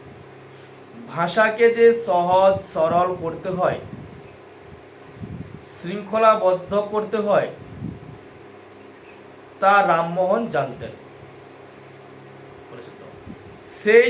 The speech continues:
জন্যই তিনি বক্তব্য প্রকাশের উপযোগী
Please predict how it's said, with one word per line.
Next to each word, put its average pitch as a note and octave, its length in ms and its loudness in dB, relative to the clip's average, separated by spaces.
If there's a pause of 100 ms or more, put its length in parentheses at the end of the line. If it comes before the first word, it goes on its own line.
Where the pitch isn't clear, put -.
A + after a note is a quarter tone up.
(100)
জন্যই G#3 400 0 (100)
তিনি F3 220 -4 (1700)
বক্তব্য A3+ 600 0 (340)
প্রকাশের F#3+ 640 -2 (220)
উপযোগী F#3+ 480 -6